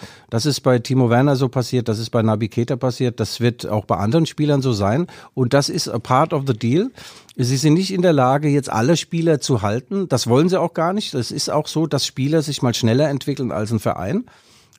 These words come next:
Ähm, das war beim Timo Werner so, der hat ja ständig <laughs> auf Blöds getroffen, das war ja unglaublich. Der, der, äh,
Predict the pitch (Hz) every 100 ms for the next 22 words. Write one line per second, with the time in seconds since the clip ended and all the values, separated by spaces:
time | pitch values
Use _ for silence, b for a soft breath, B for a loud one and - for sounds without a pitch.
0 | - 127 123 117 120 - - 110 120 127
1 | 107 120 113 107 131 143 147 120 110 113
2 | 104 123 110 - 185 - 113 107 110 113
3 | - - 101 156 110 107 101 95 95 92
4 | 143 127 117 101 B B B B - 107
5 | 92 104